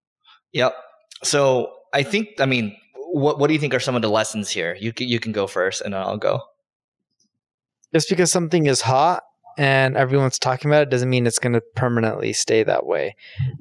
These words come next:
Speaker 2: Another thing, too, is in marketing, what people don't really comprehend is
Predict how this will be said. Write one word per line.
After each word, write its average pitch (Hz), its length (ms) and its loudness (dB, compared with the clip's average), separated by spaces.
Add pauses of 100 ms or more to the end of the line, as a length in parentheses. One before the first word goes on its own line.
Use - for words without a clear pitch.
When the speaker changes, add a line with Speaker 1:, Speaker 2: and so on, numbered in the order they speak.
(580)
Speaker 2:
Another 156 380 2
thing, 156 300 0
too, 175 320 6
is 127 440 4 (440)
in 156 160 4
marketing, 147 680 2
what 135 600 2 (920)
people 190 380 2
don't 156 280 0
really 135 1200 2 (200)
comprehend 135 720 2
is 113 280 4